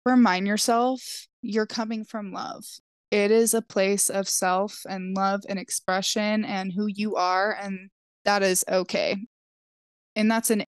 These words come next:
anything. That's in anything, not just homosexuality, but I would say for sure in that. Like, just, just love. Just love.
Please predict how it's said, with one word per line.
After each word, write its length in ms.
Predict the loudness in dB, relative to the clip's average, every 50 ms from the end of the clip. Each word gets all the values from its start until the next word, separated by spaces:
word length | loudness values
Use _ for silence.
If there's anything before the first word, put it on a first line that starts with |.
| _ 2
anything. 680 | 4 6 6 6 6 4 2 0 -6 -6 -6 -8 -8
That's 240 | -8 -6 -6 -2 -2
in 140 | -2 -2
anything, 580 | -2 -4 -4 -6 -6 -8 -8 -8 -8 -8 -6 -6
not 400 | -2 0 0 2 2 0 -2 -4
just 600 | -6 -4 -4 -4 -4 -4 -2 -2 -4 -4 -6 -10 _ _
homosexuality, 960 | -2 -2 0 0 0 0 0 0 -2 -2 0 2 2 2 2 2 0 -2 -2 -4 -6 -10 -6 _
but 200 | 0 2 2 2
I 140 | 0 -2 -2
would 220 | -2 -4 -6 -4 -4
say 360 | -4 -2 -2 -4 -6 -6 -8 _ -14
for 100 | -12 -8
sure 300 | -6 -4 -4 -2 -4 -4
in 140 | -6 -8 -10
that. 260 | -10 -10 -12 -10 -8
Like, 260 | -6 -4 -4 -6 -6
just, 400 | -2 2 2 4 4 4 0 -2 -4 _ _ _ _ _ _ _ _ _ _ _ _ _ _ _
just 240 | 0 2 2 2 4
love. 520 | 2 4 4 6 4 2 0 -2 -10 -12 -12 _ _ _ -2
Just 240 | 2 2 2 2 2
love. 400 | 2 2 2 2 0 -4 -8 -20